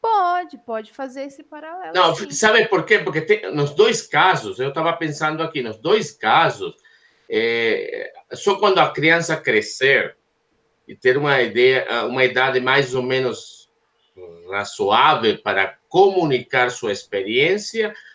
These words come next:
Speaker 2: a experiência sempre será feita pela observação e talvez pelos comentários do cliente, que seria a mãe, né?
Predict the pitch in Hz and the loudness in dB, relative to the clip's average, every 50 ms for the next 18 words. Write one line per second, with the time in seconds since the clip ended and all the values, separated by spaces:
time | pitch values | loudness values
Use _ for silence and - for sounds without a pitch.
0 | _ _ - 123 127 - - 127 123 135 147 143 156 147 - - 165 160 156 170 | _ _ -4 -4 -4 -2 -2 0 0 0 0 0 -2 -2 -2 -2 -2 -2 -2 -4
1 | 160 - 151 139 143 143 - - 160 156 156 165 160 - 160 151 151 147 147 - | -2 0 0 2 2 0 2 0 0 0 0 -2 0 0 0 2 2 0 -2 -2
2 | - 151 131 127 123 120 117 - - - - 165 185 220 240 233 - - _ _ | 0 2 2 2 2 2 0 0 -2 2 4 4 6 6 4 2 -4 -10 _ _
3 | _ _ _ _ 156 165 190 196 196 - _ _ _ _ _ _ - - - - | _ _ _ _ 0 0 0 0 0 -6 _ _ _ _ _ _ -8 -8 -4 2
4 | 220 208 196 214 214 - 202 214 208 - 180 - 214 214 208 - 214 196 196 208 | 2 2 2 4 2 4 4 4 4 4 4 4 4 4 4 2 2 4 6 4
5 | 196 185 208 202 - _ - 190 175 160 139 123 107 113 - 107 - 127 123 139 | 4 4 0 -4 -4 _ 4 4 6 6 4 2 0 -2 -4 -2 -2 0 2 2
6 | 151 165 180 156 131 113 95 90 92 98 120 160 220 262 254 - | 2 2 2 2 2 2 0 -2 -4 -2 2 2 2 2 0 -4